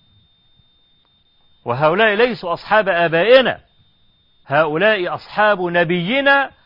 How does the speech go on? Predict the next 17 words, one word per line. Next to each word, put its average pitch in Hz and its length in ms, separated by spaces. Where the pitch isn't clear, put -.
الذي 190 500
هو 220 200
عندنا 196 480
أغلى 277 840
من 226 220
سواد 226 500
عيوننا. 185 600
عشان 143 240
كده 202 220
أنا 165 120
لما 143 220
بقول 170 320
هنقرأ 147 460
في 123 160
كتب 143 260
الزهد 151 500
وهذه 123 500